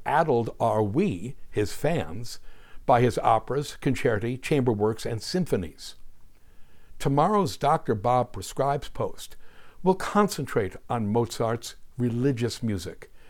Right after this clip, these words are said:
music written for the Catholic Church, and will focus on Mozart's Mass in C major, Köchel three seventeen,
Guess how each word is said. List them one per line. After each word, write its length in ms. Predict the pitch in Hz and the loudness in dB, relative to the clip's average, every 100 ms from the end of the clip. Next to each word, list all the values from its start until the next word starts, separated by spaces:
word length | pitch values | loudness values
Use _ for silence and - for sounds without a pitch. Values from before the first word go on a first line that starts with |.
| - - - | -20 -14 -4
music 360 | 131 131 151 - | 2 4 4 6
written 240 | 196 151 | 4 4
for 100 | 147 | 2
the 120 | 135 | 2
Catholic 540 | - - 143 - 139 - | 0 2 2 2 -4 -2
Church, 560 | - 135 - - - - - - - - | 2 2 0 -6 -8 -8 -8 -8 -8 -4
and 160 | 123 123 | 0 4
will 80 | 143 | 4
focus 600 | - 220 220 147 - - | 4 8 8 6 -4 0
on 160 | 113 | 2
Mozart's 560 | 113 135 - 123 113 - | 4 4 4 2 0 -2
Mass 460 | 113 113 131 143 - | -2 0 0 -2 -4
in 120 | 135 | -4
C 280 | 131 - 180 | -4 -4 -2
major, 520 | 175 110 98 123 160 - - - - - | 0 0 2 2 0 -2 -14 -16 -8 4
Köchel 500 | 143 135 139 131 131 - | 6 6 4 2 0 -4
three 320 | - 135 139 | -2 2 2
seventeen, 960 | 135 - 127 123 117 - 190 117 185 | 2 0 2 0 -2 0 0 2 0